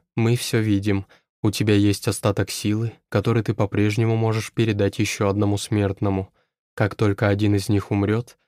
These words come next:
следом умрёт и второй, а также всё, чего ты когда-либо коснулся. «Даже не хотите признавать своих ошибок», усмехнулся Марк. «Теперь предлагаете мне создать очередного алчного ублюдка,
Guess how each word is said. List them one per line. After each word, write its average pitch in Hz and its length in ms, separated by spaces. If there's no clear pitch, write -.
следом 107 440
умрёт 110 360
и 104 40
второй, 98 560
а 101 120
также 113 340
всё, 104 300
чего 113 260
ты - 120
когда-либо 98 540
коснулся. 98 800
«Даже 113 320
не 117 120
хотите 117 420
признавать 110 540
своих 107 320
ошибок», 104 720
усмехнулся 98 640
Марк. 98 440
«Теперь 113 360
предлагаете 110 720
мне 110 160
создать 110 420
очередного 110 640
алчного 107 500
ублюдка, 104 600